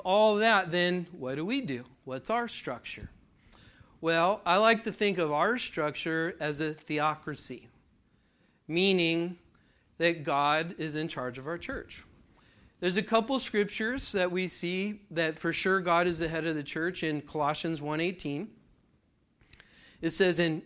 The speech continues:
and he, God, is the head of the body, the church, who is the beginning,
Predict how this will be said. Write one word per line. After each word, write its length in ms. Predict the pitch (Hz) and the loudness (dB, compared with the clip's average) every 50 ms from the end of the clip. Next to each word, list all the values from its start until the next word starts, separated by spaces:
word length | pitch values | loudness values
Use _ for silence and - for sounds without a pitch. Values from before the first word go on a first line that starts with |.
| - - | -6 -2
and 160 | 165 165 165 | 0 0 0
he, 540 | 160 - - - 226 214 190 170 160 165 175 | -2 -4 -6 -2 0 2 2 2 2 0 0
God, 440 | 165 143 131 127 123 131 143 - | -2 0 0 2 2 0 -2 -2
is 300 | 120 - 160 165 151 156 | -2 -2 -2 0 0 0
the 140 | 156 160 165 | 0 0 0
head 340 | 151 151 170 165 180 196 202 | 0 0 0 2 2 2 2
of 120 | 214 196 | 0 0
the 80 | 196 208 | -2 -2
body, 580 | 165 156 156 143 139 143 139 165 214 247 - - _ _ _ _ _ _ _ _ _ _ _ _ _ _ _ _ _ _ _ _ _ _ | 0 2 2 2 2 2 0 -2 -4 -6 -10 -14 _ _ _ _ _ _ _ _ _ _ _ _ _ _ _ _ _ _ _ _ _ _
the 80 | - 190 | 0 2
church, 680 | 196 - - 151 143 151 - - - - - - - - _ _ _ _ _ _ _ _ _ _ _ _ _ _ _ _ _ _ | 2 2 2 2 0 0 -2 -6 -8 -8 -8 -10 -12 -18 _ _ _ _ _ _ _ _ _ _ _ _ _ _ _ _ _ _
who 160 | - 196 202 | 2 6 8
is 280 | 202 196 190 170 156 | 8 8 8 6 2
the 100 | 156 170 | 0 -2
beginning, 920 | 160 135 165 170 165 143 135 156 160 165 170 185 196 214 226 247 269 285 | -2 0 -2 -2 -2 -2 -2 -2 0 0 2 0 0 0 0 -2 -2 -4